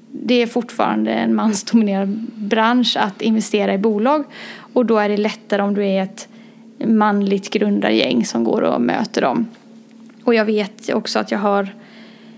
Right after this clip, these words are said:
eh, jag vet inte om det är så mycket så i Sverige, men även utländska investorer som kanske ibland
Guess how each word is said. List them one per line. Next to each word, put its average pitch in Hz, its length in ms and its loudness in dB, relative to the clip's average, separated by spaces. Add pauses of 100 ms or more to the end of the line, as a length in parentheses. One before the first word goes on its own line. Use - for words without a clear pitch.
(420)
eh, 214 420 -2
jag 226 60 -4
vet 208 200 -4
inte 208 100 -2
om 208 60 0
det 208 100 2
är 208 40 0
så 202 160 -4
mycket 202 220 -4
så 196 100 -2
i 196 60 0
Sverige, 202 380 0
men 208 180 0
även 202 400 -2
utländska 196 520 -4
investorer 214 560 -2
som 220 280 -2 (380)
kanske 226 260 0
ibland 190 480 0